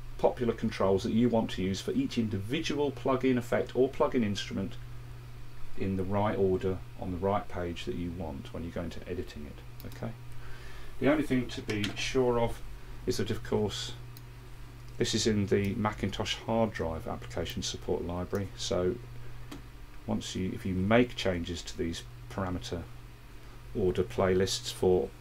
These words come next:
plugin effects or instruments, you want to make sure you back up this plugin settings folder, because if you reinstall Logic, this will be overwritten with the library and you'll lose all those settings. So you want to back this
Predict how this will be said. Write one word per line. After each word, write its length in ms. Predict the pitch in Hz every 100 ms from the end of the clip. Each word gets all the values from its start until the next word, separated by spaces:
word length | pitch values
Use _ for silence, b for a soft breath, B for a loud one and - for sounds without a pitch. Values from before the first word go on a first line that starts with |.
| -
plugin 280 | - 92 87
effects 360 | - 87 -
or 100 | 95
instruments, 440 | 95 - 101 98 -
you 60 |
want 100 | 98
to 40 | 98
make 200 | 110 -
sure 200 | - 95
you 220 | 92 92 -
back 320 | 113 110 -
up 220 | 98 - - - - - - - - - - - -
this 160 | 92
plugin 480 | - - 101 95 92
settings 480 | - - - 90 87
folder, 480 | - 85 82 85 87 - - - - - - - - - -
because 240 | - 95 98
if 120 | 92
you 100 | 87 92 98
reinstall 420 | 98 95 127 127
Logic, 300 | 123 120 -
this 180 | 101 -
will 80 |
be 120 | 92 92
overwritten 480 | 90 95 104 -
with 100 | 92
the 60 | 92
library 400 | 95 95 92 90
and 80 | 92
you'll 120 | 104
lose 280 | 120 113 101
all 100 | 90
those 200 | 90 90
settings. 420 | - 82 80 78
So 140 | -
you 120 | 92 95
want 140 | 87
to 80 | -
back 260 | 117 -
this 300 | - - -